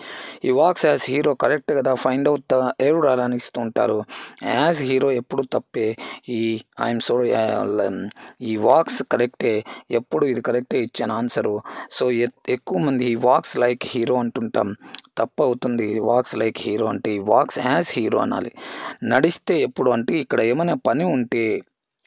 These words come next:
అప్పుడు as అనాలి, as అనాలి పని ఉంటే. లేదు అతను హీరో లాగా ఉన్నాడు, ఆమె హీరోయిన్ లాగా ఉందంటే like అనొచ్చు. అంటే ఫిజికల్ అపియరెన్స్‌కి ఏమో like అని,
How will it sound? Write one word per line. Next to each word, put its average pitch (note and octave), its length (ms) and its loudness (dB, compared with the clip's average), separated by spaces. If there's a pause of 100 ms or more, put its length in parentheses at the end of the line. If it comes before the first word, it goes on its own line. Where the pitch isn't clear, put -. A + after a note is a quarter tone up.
అప్పుడు A#2 280 0
as A#2+ 280 2
అనాలి, A2 380 0 (300)
as - 200 -2
అనాలి G#2+ 380 -4 (240)
పని A#2 160 0
ఉంటే. A2 320 -4 (400)
లేదు D#3+ 280 4
అతను C#3+ 320 2
హీరో C3 280 6
లాగా C3 200 6
ఉన్నాడు, B2+ 540 2
ఆమె B2+ 220 4
హీరోయిన్ B2+ 460 2
లాగా C3 300 4
ఉందంటే A#2 640 0 (320)
like A2+ 340 0
అనొచ్చు. - 400 -4 (180)
అంటే B2 140 2
ఫిజికల్ D3+ 460 4
అపియరెన్స్‌కి B2 640 0
ఏమో A2 220 -2
like A2 320 0
అని, D#3 280 0